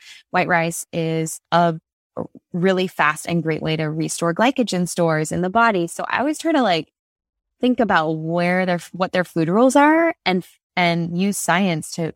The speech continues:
kind of butt up against those food rules and say, 'cause the body is amazing. The body is capable of handling so much, whether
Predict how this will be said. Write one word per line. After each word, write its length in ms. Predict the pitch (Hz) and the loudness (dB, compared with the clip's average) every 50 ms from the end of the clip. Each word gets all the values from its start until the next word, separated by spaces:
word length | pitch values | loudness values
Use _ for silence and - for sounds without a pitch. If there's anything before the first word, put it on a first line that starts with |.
| - - | -10 -8
kind 180 | - 175 175 | -4 -2 -2
of 200 | 165 170 156 - - | -2 -2 -4 -2 0
butt 120 | 170 160 | 0 2
up 160 | 165 160 - | 2 0 -2
against 400 | 160 160 - 151 147 156 160 - | -4 -4 -2 -2 -2 -4 -4 -4
those 220 | - 147 156 - - | -4 -4 -4 -4 -6
food 240 | _ - 165 160 160 | _ -2 0 0 0
rules 520 | 185 214 226 240 254 269 269 277 254 - - - | 2 2 4 4 4 4 2 2 -2 -4 -4 -4
and 180 | 170 170 170 - | -2 -2 -2 -4
say, 400 | - - 180 170 170 170 165 - _ _ _ _ _ _ | -4 -2 0 0 2 0 -2 -4 _ _ _ _ _ _
'cause 80 | - - | -6 -4
the 60 | 269 | -4
body 360 | 214 226 220 233 262 320 339 | -4 -4 -6 -4 0 0 0
is 120 | 330 - | 2 4
amazing. 640 | 294 214 185 170 170 180 196 185 165 - - - - - _ _ _ _ _ - | 2 2 2 2 2 0 0 -2 -4 -6 -8 -10 -12 -18 _ _ _ _ _ -8
The 60 | 220 | -4
body 340 | - - 247 269 320 330 330 | 0 2 2 4 6 6 6
is 160 | 311 262 - | 6 4 2
capable 440 | - 233 226 214 226 220 226 214 202 | 0 0 0 0 0 0 2 2 2
of 100 | 185 175 | 0 0
handling 680 | 165 180 175 175 170 180 185 175 170 165 165 160 - _ _ _ - | 0 0 0 0 -2 -2 -4 -4 -2 -2 -4 -6 -8 _ _ _ -12
so 680 | - - - - - 196 180 180 185 180 180 180 180 - | -10 -8 -4 2 4 6 6 6 6 4 2 2 0 0
much, 300 | - 175 160 151 151 - - | 0 0 0 0 0 -4 -2
whether 340 | 170 170 165 175 170 170 165 | -2 0 2 2 2 2 0